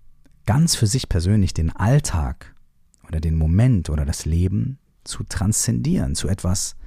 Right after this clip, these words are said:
ganz großartig und fantastischem und vollkommen Erleuchteten zu machen. Für so lange, wie es klappt. Vielleicht klappt's nur eine Minute,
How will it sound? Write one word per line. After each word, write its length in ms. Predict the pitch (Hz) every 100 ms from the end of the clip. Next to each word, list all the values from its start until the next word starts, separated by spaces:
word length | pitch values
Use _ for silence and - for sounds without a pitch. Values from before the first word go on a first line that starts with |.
| - - - - - - - -
ganz 340 | - - 120 -
großartig 680 | - 85 104 87 87 -
und 80 | 98
fantastischem 640 | - 80 90 - 95 80 87
und 100 | 98
vollkommen 760 | - - - 131 139 107 95
Erleuchteten 760 | 92 92 82 82 - - 87 - - _
zu 200 | - -
machen. 380 | 78 69 - - - - - - - - - _ - - -
Für 680 | - - 135 - 50 143 - - - - - _
so 320 | 98 107 175
lange, 340 | 147 139 127
wie 60 | 104
es 100 | 117
klappt. 420 | - 214 - - - - - - - - - - - -
Vielleicht 280 | - 92 -
klappt's 280 | 98 -
nur 100 | 104
eine 100 | 98
Minute, 360 | 98 117 147 -